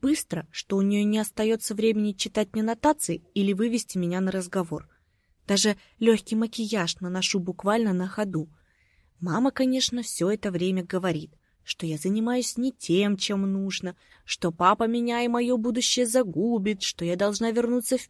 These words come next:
Питер и всё прочее и прочее. Но я сегодня плохая дочь. Да, и маму не слушаю.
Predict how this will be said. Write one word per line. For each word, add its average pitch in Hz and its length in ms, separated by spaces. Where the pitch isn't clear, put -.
Питер 220 420
и 180 60
всё 165 200
прочее 214 600
и - 20
прочее. 165 560
Но 175 100
я 175 260
сегодня 254 520
плохая 175 500
дочь. 147 360
Да, 311 400
и 269 320
маму 208 300
не 170 120
слушаю. 185 480